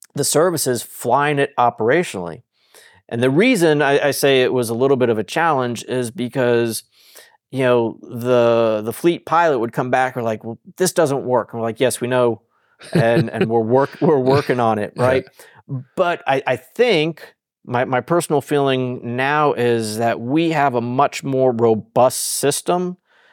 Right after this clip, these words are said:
Speaker 1: uh, in the aircraft because of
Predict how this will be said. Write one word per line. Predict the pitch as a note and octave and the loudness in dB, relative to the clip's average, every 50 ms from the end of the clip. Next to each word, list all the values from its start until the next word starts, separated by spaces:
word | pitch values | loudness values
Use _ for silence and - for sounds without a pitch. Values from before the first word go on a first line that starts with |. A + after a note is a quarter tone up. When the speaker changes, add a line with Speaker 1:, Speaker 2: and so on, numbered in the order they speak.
| _ _ _ _ - | _ _ _ _ -6
Speaker 1:
uh, | A#2+ A2+ A2+ A2+ - - | -2 0 0 0 0 -2
in | A#2 G#2+ | -4 -4
the | A2 - - | -6 -4 -2
aircraft | G#2+ B2 C#3 - - D3+ C#3 - - - - - _ _ _ _ _ _ _ _ - G#2 | -2 -2 -2 -2 -2 0 0 0 0 -2 -6 -10 _ _ _ _ _ _ _ _ -10 -4
because | - C3 B2+ C3+ - - C#3 C#3 D#3 D#3+ C#3+ - - - - | -2 -2 -2 -2 -2 0 2 2 4 2 0 -4 -8 -2 0
of | A2+ A2 A2 A2 G#2+ G#2+ G#2+ G#2+ G#2+ G#2 G2+ - - - | 2 4 4 4 4 2 2 0 0 -4 -6 -12 -20 -20